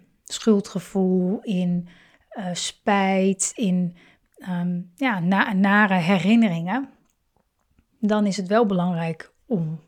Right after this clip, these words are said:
erbij stil te staan en te kijken, "Oké, dit is gebeurd. Wat is de les?" Dus ik dacht, ik ga drie vragen met je delen om te reflecteren op afgelopen jaar. Drie vragen, die kan je,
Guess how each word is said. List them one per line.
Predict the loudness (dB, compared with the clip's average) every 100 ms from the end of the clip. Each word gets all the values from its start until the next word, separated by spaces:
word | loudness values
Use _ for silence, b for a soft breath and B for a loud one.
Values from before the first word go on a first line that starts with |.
| _
erbij | -6 -4 -4
stil | -2 -4
te | -4
staan | -6 -6 -4
en | -6
te | -6
kijken, | -6 -6 -6
"Oké, | -4 -4 -4
dit | -4 -4
is | -6
gebeurd. | -6 -4 -2 -4 -10 -20 _ _ _ _ _ _
Wat | -6 -4
is | -6
de | -8 -8
les?" | -8 -12 -16 -16 -20 _ _ _ B B B B
Dus | 2 4 2 -8 _ _
ik | -4 2
dacht, | 2 0 -10 -12
ik | -10
ga | -6 -6 -4
drie | -2 0 0
vragen | -2 -2 -2 -2 -4 -6 _
met | -4 -4 -4
je | -2
delen | 0 0 -2 -8 _ _
om | 0 0 0
te |
reflecteren | -4 -8 -8 -6 -4 -4
op | -6
afgelopen | -12 -8 -6 -4 -4
jaar. | -2 -2 -2
Drie | -4 -4
vragen, | -2 -2 -2 -4
die | -4
kan | -4 -2
je, | -4